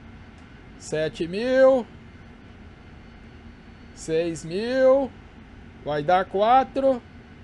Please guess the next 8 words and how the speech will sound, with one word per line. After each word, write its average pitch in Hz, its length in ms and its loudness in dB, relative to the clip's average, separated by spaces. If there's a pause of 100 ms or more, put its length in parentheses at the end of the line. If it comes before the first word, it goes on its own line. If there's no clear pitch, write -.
(100)
Bomba 320 640 6
descendo. 190 1300 2 (3500)
Quatro 220 680 2
G. 233 420 6
Ixi, 190 400 -4
foi 156 280 -6
cinco, 196 480 -8
filho. - 200 -12